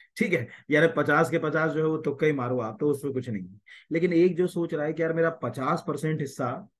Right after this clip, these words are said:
मेरे हाथ में, पचास परसेंट में मैं श्योर नहीं, वहां उसको रिस्क लेना चाहिए। अब रिस्क कहाँ लिया जाए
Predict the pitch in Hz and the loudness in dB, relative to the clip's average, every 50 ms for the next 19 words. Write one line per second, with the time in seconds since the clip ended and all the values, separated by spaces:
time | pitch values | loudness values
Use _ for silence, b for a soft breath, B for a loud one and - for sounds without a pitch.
0 | _ _ _ _ _ - 131 147 151 147 120 110 101 101 101 - - - - _ | _ _ _ _ _ 2 4 6 6 6 4 0 -6 -8 -10 -12 -18 -20 -20 _
1 | _ _ _ _ _ _ _ _ _ _ - 131 131 147 135 156 185 185 190 185 | _ _ _ _ _ _ _ _ _ _ -8 -4 -2 2 4 4 4 4 2 0
2 | 160 165 - 175 170 165 165 170 170 170 170 165 165 - - 151 147 143 123 113 | 0 0 0 0 0 2 0 0 2 2 0 0 -2 0 2 4 4 4 2 -2
3 | 104 92 92 98 - _ _ _ _ _ _ _ _ _ - 117 123 127 127 175 | -6 -8 -12 -16 -20 _ _ _ _ _ _ _ _ _ -8 -6 -6 -2 0 0
4 | 190 190 175 - - - 165 135 143 147 147 - 151 123 110 107 101 98 92 - | 2 2 0 -2 0 0 2 2 2 0 0 -2 -4 -4 -2 -2 -4 -6 -8 -12
5 | 92 90 92 - - - - 185 175 151 180 233 - - - 240 - 180 165 170 | -14 -14 -14 -16 -4 0 2 2 4 6 4 4 4 2 -2 -2 -2 0 2 4
6 | 185 190 170 165 165 156 151 143 143 156 196 220 220 | 4 6 6 6 4 4 4 4 2 2 0 -2 -4